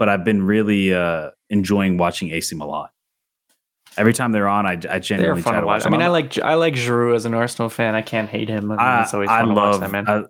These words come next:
Speaker 1: I, I know it's, uh, bro, I, I love the style of Rafa Leao. Like, I,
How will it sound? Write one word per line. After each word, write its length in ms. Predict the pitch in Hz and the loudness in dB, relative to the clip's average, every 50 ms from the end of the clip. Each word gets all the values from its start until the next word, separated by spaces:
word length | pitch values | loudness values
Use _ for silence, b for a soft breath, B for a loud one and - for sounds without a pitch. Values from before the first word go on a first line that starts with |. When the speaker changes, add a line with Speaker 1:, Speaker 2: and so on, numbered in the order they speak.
| _ - | _ -4
Speaker 1:
I, 200 | - 110 113 120 110 - | -2 0 0 0 -2 -2
I 120 | 107 107 | 0 2
know 240 | 110 120 120 120 117 | 2 4 4 4 2
it's, 340 | 107 110 - - - - - - | 0 -2 -6 -8 -8 -10 -10 -8
uh, 160 | 90 - - 95 104 | -8 -8 -8 -8 -2
bro, 200 | 101 107 98 90 | 0 0 2 2
I, 200 | 85 95 110 117 | 2 2 2 2
I 180 | 113 107 107 | 2 2 0
love 360 | 110 107 101 101 101 95 90 95 | 2 2 2 2 2 2 0 -4
the 80 | 92 90 | -6 -6
style 380 | - - - 104 95 87 85 | -8 -6 -4 -2 0 0 0
of 60 | 82 80 | 0 0
Rafa 260 | 80 80 - - 82 | -2 -2 -2 -4 -6
Leao. 420 | 80 80 80 76 71 71 - - - | -4 -4 -4 -2 -4 -4 -6 -10 -8
Like, 120 | - 87 82 | -8 -4 -4
I, 180 | 87 82 - | -2 -4 -4